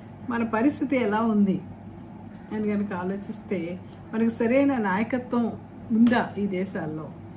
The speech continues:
అందుకే ఈ ప్రపంచంలో ఇంత, ఆ, అన్రెస్ట్ కనబడుతూ ఉందా అన్నది మనకి బాగా అర్థమవుతున్నటువంటి సమస్య అన్నమాట. కనుక ఈ సమయంలో మనం ఏం చేయగలం అని కనుక ఆలోచించినట్టయితే, ఆ,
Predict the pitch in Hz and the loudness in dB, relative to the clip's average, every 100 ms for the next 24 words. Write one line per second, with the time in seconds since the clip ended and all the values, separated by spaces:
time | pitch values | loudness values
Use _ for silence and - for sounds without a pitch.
0 | - - 208 220 233 262 247 202 190 208 | -16 -10 0 2 2 2 0 0 -2 -2
1 | 214 214 202 190 185 208 185 170 - - | -2 0 -2 -2 -4 -2 -2 -4 -12 -14
2 | - - 190 185 185 - 226 254 269 - | -12 -6 -2 0 0 4 6 6 4 0
3 | 202 185 190 202 202 175 170 190 147 - | -2 0 2 0 -2 -4 -4 -4 -4 -8
4 | - - - 240 247 247 247 240 226 196 | -16 -14 -6 2 4 6 4 4 2 0
5 | 190 202 190 175 190 214 190 170 - - | -2 -2 -2 -2 -2 0 -2 -4 -12 -16
6 | - - 208 196 262 254 240 220 202 196 | -14 -6 0 4 4 4 2 0 0 -2
7 | 185 175 214 214 180 180 190 202 151 143 | -6 -2 -4 -4 -6 -6 -4 -6 -6 -6
8 | 143 - - - - - - 262 277 285 | -8 -10 -14 -16 -16 -14 -2 2 4 6
9 | 269 240 233 226 190 226 240 226 214 208 | 6 4 2 0 -2 0 2 0 0 0
10 | 180 165 151 190 247 262 220 208 196 190 | -2 -4 -2 2 2 2 2 2 -2 -4
11 | 185 - 196 196 180 185 185 156 180 202 | -8 -10 -6 -4 -4 -6 -8 -6 -4 -4
12 | 202 190 190 185 202 202 220 180 170 - | -4 -6 -4 -6 -4 -4 -2 -2 -4 -8
13 | - - - - 202 | -14 -16 -14 -10 -6